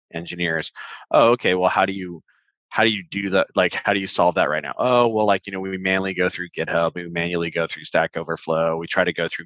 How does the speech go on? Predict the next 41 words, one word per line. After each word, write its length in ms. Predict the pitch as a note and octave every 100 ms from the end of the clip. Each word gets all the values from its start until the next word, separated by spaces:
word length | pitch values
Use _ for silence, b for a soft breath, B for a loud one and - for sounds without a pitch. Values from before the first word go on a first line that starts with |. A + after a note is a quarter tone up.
| E2+
Meetup, 440 | E2+ E2 D#2+ - -
you 120 | - F2
know, 280 | E2+ E2 D#2 _ -
things, 480 | F2 F2 E2+ E2 - B B B -
and 100 | G2+
then 80 | G2
we 100 | F#2
try 160 | -
to, 100 | F2
like, 240 | E2+ E2+ -
find 320 | - D#2+ D#2+
their 120 | D#2+
email 280 | D#2 E2 E2
address 440 | D2 D#2 D2 -
using 200 | E2+ E2
a 60 | E2
variety 320 | - D#2+ D#2
of 80 | D2+
ways. 240 | - B1 - -
Oh, 220 | F3+ C#3
okay, 260 | F3+ G#2+ G2+
interesting. 400 | D#3+ - D#3+ D2+
Well, 120 | E2 A2+
what 120 | E3
if 80 | G#3
we 80 |
crawled 340 | D#4 - C#3+ E3+
all 140 | -
that 160 | D2+ - _ _ -
data 280 | F#2+ E2+
and, 100 | D#2+
like, 220 | E2+ E2 - - _
you 60 | G2
know, 140 | E2+
combined 400 | - G2 F#2 F2+
it 120 | F#2
into 300 | F2+ F2+ -
a, 240 | E2 D#2 D#2 _ _ _ _ _ _ _ _ _ _ _ _
into 160 | - F#2
a 40 |
profile 600 | F2+ C3+ C#3 - - -